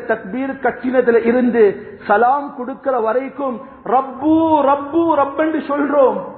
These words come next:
ஆனா வெளியில வந்து ரப்ப விளங்கல்ல. சுன்னத் தொழுகையிலும் ரப்பு, ஃபரல் தொழுகையிலும் ரப்பு, எல்லா தொழுகையிலும் ரப், ரப் என்று சொல்றோம். ஆனா ரப்ப விளங்கல்ல.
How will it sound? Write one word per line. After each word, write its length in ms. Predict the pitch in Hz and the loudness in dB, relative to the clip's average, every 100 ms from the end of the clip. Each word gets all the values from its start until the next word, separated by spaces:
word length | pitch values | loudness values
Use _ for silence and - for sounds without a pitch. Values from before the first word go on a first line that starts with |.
| - | -10
ஆனா 200 | 240 240 | -6 -4
வெளியில 420 | 190 202 247 240 | -2 -2 -2 -4
வந்து 260 | 214 220 233 | -2 0 2
ரப்ப 240 | 190 180 | 2 2
விளங்கல்ல. 680 | 196 175 160 151 135 127 151 120 - - - - _ - - | 2 2 0 -2 -4 -6 -10 -12 -18 -20 -20 -20 _ -20 0
சுன்னத் 440 | 277 294 277 269 | 4 6 4 2
தொழுகையிலும் 560 | 254 247 311 320 320 311 | 0 0 0 0 0 2
ரப்பு, 520 | 285 285 277 214 170 - - | 0 0 0 0 -2 -12 -6
ஃபரல் 320 | 233 262 294 - | 0 2 2 0
தொழுகையிலும் 600 | 254 240 285 330 339 311 | 0 0 -2 0 -2 0
ரப்பு, 480 | 285 277 285 214 - - | 0 0 0 0 -2 -8
எல்லா 460 | 185 233 294 320 320 | -4 -2 2 2 0
தொழுகையிலும் 540 | 294 302 339 349 339 285 | -2 -4 -4 -4 -4 0
ரப், 220 | 302 339 - | 0 0 -4
ரப் 280 | 254 339 339 | 0 0 0
என்று 200 | 339 320 | -8 -8
சொல்றோம். 520 | - 285 269 262 220 175 - - - | -10 -10 -6 -4 -4 -8 -20 -20 -12
ஆனா 200 | 208 202 | -6 -2
ரப்ப 320 | 170 180 180 | -2 -2 -2
விளங்கல்ல. 460 | 196 170 165 131 | 0 0 -2 -4